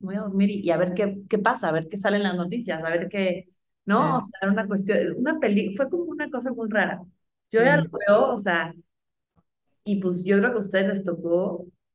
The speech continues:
Speaker 1: cañón. Digo a todos, pero yo como que siento que con el bebé y cámbiate de casa y regrésate y supongo que la inestabilidad emocional era a, a tope.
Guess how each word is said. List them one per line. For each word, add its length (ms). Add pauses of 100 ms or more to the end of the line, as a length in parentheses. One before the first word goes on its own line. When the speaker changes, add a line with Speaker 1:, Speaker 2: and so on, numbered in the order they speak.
(220)
Speaker 1:
cañón. 580 (420)
Digo 140
a 140
todos, 380
pero 160
yo 180
como 200
que 120
siento 320
que 340 (120)
con 200
el 140
bebé 360
y 80
cámbiate 380
de 120
casa 380
y 60
regrésate 680
y 320 (160)
supongo 460
que 120
la 100
inestabilidad 760
emocional 540
era 500
a, 260
a 120
tope. 460